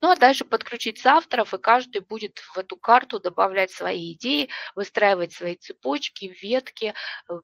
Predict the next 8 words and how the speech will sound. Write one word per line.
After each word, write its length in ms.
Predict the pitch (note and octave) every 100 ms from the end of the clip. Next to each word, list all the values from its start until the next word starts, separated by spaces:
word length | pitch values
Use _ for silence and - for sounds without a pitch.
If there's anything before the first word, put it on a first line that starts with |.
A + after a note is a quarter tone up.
| _
предложения. 720 | G3+ G3 F#3+ F#3 A3+ B3 G3+
Таким 340 | - F#3 G#3+
образом 380 | A#3 A#3+ F#3+ E3+
можно 280 | E3+ A3 G3+
собрать 500 | - E3 E3+ F#3+ -
информацию. 680 | F3+ - F3 G#3+ B3+ - A#3
Это 100 | - _
тоже 280 | A#3 A#3